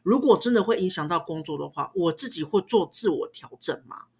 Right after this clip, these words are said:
对不对？当然还是以工作为先啊，但是就没有啊。我进公司进到现在这样，就是没有啊，因为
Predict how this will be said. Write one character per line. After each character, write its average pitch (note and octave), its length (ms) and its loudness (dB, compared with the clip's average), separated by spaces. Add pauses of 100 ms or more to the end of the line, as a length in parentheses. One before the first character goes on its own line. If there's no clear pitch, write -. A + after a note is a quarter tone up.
(400)
对 E3+ 120 0
不 D3+ 40 -4
对？ D#3+ 120 0
当 A#3 140 6
然 A3+ 100 2
还 F#3+ 80 4
是 G#3+ 160 -4
以 E3+ 80 -2
工 F#3+ 260 0
作 G3 180 4
为 C#3+ 160 -2
先 C#3 380 -4
啊， C3+ 180 -6 (240)
但 C4+ 140 4
是 C4+ 140 0
就 C#4+ 120 4
没 F3 220 4
有 F#3 160 2
啊。 C#3+ 300 -2 (1300)
我 F#3 140 2
进 A#3 180 2
公 A3 160 4
司 G#3 140 -4
进 G#3+ 120 -2
到 G#3 120 4
现 G#3 120 2
在 G3 80 2
这 G3 80 0
样， E3 160 0
就 A#3 100 -4
是 A#3 160 -4
没 F#3 200 2
有 A3 140 4
啊， E3 100 2
因 A#3 80 2
为 C4+ 160 2